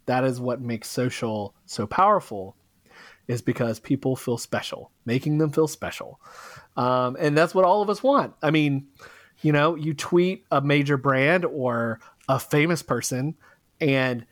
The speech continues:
they like your tweet, and you're like, "Oh my gosh, they didn't even have to talk to you. They just hit a little heart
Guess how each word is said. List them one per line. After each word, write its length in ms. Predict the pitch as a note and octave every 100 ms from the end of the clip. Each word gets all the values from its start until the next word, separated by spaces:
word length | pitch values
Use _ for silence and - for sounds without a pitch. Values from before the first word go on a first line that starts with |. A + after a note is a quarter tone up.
| _ _
they 180 | C#3 D3
like 320 | C#3 D3 D3
your 140 | D#3 C#3+
tweet, 400 | - F#3 A3 -
and 140 | C#3+
you're 120 | D3
like, 360 | D3 D3+ C#3+ - - - - _ _ _ _ _ _
"Oh 120 | G#3+
my 180 | C4+ B3
gosh, 320 | A3 B3+ G#3
they 80 | G#3+
didn't 160 | C4+ D4
even 100 | C4
have 120 | B3+
to 100 | G3+
talk 380 | - F3 F#3 -
to 80 | E3
you. 160 | B2
They 100 | B2
just 180 | G#3+ C4+
hit 120 | D4
a 80 | C#4+
little 400 | F#3+ F#3+ G#3 D#3
heart 640 | - - - F3 B2+ -